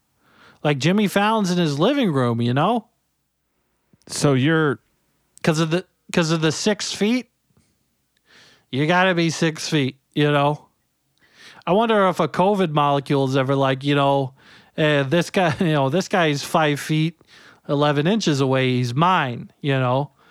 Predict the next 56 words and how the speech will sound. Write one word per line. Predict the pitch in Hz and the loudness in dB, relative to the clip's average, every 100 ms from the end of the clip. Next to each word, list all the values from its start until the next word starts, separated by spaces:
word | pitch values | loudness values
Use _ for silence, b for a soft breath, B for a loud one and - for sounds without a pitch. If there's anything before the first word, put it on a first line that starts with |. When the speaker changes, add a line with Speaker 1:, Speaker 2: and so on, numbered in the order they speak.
| b b | b b
Speaker 1:
"Oh, | 147 165 165 | 0 2 2
but | 156 | 2
that | 170 175 | 2 2
guy, | 175 147 147 | 2 2 0
I | |
can't | 139 160 139 | 0 -2 0
get | 143 | 0
that | 147 139 | 0 0
guy," | 127 110 117 - | -4 -6 -8 -4
you | 139 | 0
know? | 135 143 156 _ b b - | 0 0 -4 _ b b -2
That's | 254 - | -2 0
just | 220 165 | -2 -2
funny. | - 139 127 135 | 0 0 0 0
I | 147 139 | 0 0
don't | 117 | -2
know. | 110 113 | -4 -4
If | 143 | -2
you | 156 | -2
ever | 156 | 0
do | 151 | 0
your | 135 120 | 0 0
priest | 143 135 - | -2 -2 -4
comedy | 127 131 131 117 | -4 -2 -2 -4
movie, | 113 113 120 | -4 -4 -2
maybe | 120 131 | -2 -2
you | 123 | -2
could | 120 | -2
do | 117 120 | -2 -2
that. | 117 113 113 B B B - | -2 -4 -8 B B B -4
But | 165 | -4
first, | - 269 285 - | 0 0 -2 -4
you | |
gotta | 170 160 147 | -2 0 0
let | 143 143 | 0 0
the, | 147 135 | 0 0
you | 135 131 | 0 0
guys | 135 131 117 | 0 0 -2
marry | 135 127 | -2 -2
the | 120 | -2
girls | 143 151 123 | -2 0 -2
first. | - 107 101 - - - | -4 -6 -6 -10 -16 -8
Get | 131 | -4
away | 123 131 | -2 -2
from | 120 123 | -2 -4
the | 107 | -2
boy | 123 131 | -2 -4
stuff. | - 110 104 - b b b b b b b b _ _ _ _ _ _ _ _ _ _ B B B - | -6 -8 -10 -12 b b b b b b b b _ _ _ _ _ _ _ _ _ _ B B B 0
You | 202 | 2
know, | 202 | 2
the | 208 | 0
thing | 196 311 | 0 0
is, | 269 190 | 0 2
there's | 208 165 | 0 2
no | 254 226 | 2 0
chemistry | - - 262 220 139 - 110 277 | -2 0 2 0 -2 -6 -10 -12